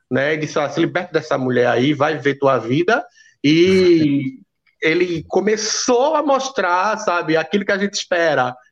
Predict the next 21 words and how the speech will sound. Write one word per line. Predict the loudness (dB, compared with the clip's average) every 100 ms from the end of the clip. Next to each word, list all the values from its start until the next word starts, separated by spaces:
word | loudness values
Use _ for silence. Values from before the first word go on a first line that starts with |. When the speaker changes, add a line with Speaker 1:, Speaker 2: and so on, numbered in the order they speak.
| -4
Speaker 1:
dele, | 2 4 4 2 0 -2
que | 2
é | 4 4 4 2
Speaker 2:
É. | -2 -8 -12 _
Speaker 1:
muita | 2 4 4
conversa | 0 0 0 0 -2
sem | -4 -2 0
pé | -2
nem | 0
cabeça, | -4 -2 2 4 4 4 0 -2 0 0 -2 -6 -20 _
sabe? | -2 2 2 2 2 4 2 -4 -20 -6
Muitas | 0 2 0 -4 -2
danças | 0 2 0 0 -2 -2 0
n-, | 0 2
na | 0 -2
festa | -2 0 -2 -2
que |
a | -4
gente | -2 -2
não |
sabe | -2 0 0 -2 -4